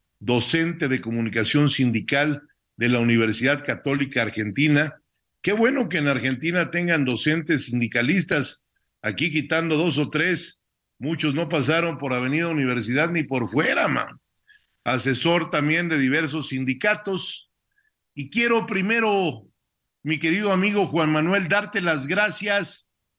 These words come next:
por la hospitalidad que tuviste con la delegación de catem en tu país, que nos hiciste sentir que no éramos visitantes, que éramos locales.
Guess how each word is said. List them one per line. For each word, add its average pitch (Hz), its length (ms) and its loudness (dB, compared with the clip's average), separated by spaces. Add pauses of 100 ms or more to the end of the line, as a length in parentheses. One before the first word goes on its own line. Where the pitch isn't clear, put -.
(160)
por 156 200 0
la 156 140 2
hospitalidad 151 920 2
que 175 100 -2
tuviste 170 640 0
con 139 300 0
la 131 140 2
delegación 131 680 0
de 160 140 -2
catem 160 500 -2 (460)
en 135 200 0
tu 131 160 0
país, 170 440 2
que 139 140 -2
nos 123 200 -4
hiciste 151 720 -2 (320)
sentir 151 800 0 (420)
que 139 120 -2
no 147 140 4
éramos 160 360 0
visitantes, 120 760 -2
que 143 100 0
éramos 151 340 0
locales. 160 800 -2